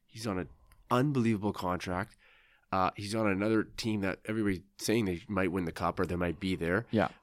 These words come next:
Speaker 1: No one's talking about him. He was gonna get you thirty, maybe forty.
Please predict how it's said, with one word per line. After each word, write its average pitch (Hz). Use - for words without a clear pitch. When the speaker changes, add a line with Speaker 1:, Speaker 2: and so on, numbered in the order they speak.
Speaker 1:
No 98
one's 113
talking 92
about 85
him. 101
He 110
was 113
gonna 110
get 104
you 113
thirty, 95
maybe 92
forty. 90